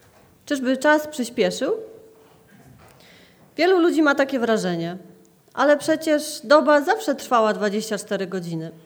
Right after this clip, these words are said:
a tydzień zawsze trwał siedem dni. Czas się nie śpieszy, to my nie nadążamy. Czas.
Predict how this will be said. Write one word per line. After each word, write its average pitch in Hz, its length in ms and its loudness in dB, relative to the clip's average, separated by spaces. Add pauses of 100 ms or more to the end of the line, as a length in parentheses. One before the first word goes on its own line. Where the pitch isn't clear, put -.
(380)
a 262 100 -4
tydzień 240 360 -2
zawsze 220 360 -2
trwał 190 320 -6
siedem 208 360 -4
dni. 262 320 -2 (1800)
Czas 415 260 4
się 392 160 6
nie 370 120 6
śpieszy, 233 560 -2 (480)
to 262 100 -2
my 285 400 4 (160)
nie 202 120 -2
nadążamy. 170 680 -2 (1900)
Czas. 180 360 -2